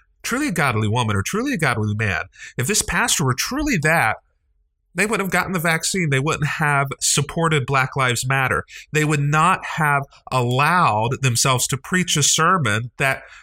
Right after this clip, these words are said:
talked about refugees, about giving your tired, your poor, your huddled masses. See, see what happens so often? And these are all real issues. I get that. And we can be on opposite sides of these issues and still be people of faith.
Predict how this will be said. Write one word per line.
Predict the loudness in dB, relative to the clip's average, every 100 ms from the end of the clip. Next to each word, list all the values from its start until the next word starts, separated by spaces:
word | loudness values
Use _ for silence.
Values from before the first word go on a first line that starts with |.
| _ _ _ _ -8
talked | 0 2 2 -2 -4
about | 0 0 2
refugees, | 0 0 -2 -4 -2 -4 -4 -4 -6 -6 -4
about | -2 0
giving | 0 0 0
your | -2
tired, | -2 -2 0 -2 -2
your | -2
poor, | -4 -4 -2 0
your | -2
huddled | -2 -4 -2
masses. | -2 -2 -2 -4 -2
See, | -2 -2 -6 _ _ _
see | -8 -4
what | -2
happens | -2 -4 -4 -4 -4
so | 0
often? | 0 0 -2 -6 -6 -12 _ _ _ _ _ -10
And | -4
these | -2 0
are | 0
all | 0
real | 0 0
issues. | -2 -4 -6 -4
I | -4
get | -6 -8
that. | -6 -8 -8 _ _ _ _ _ _ _
And | -2 -2
we | -2
can | -2
be | 0 0
on | 0 0
opposite | -2 -2 -6
sides | -4 -2 -2 -2 -4
of | -4 -10 _ _ _ _ _ -4
these | -2 0
issues | 0 0 -4 -8 -10 -12 -16 -10
and | -6
still | -2 -2
be | -2 -4
people | -4 -6 -6
of | -8
faith. | -4 -2 -2 -4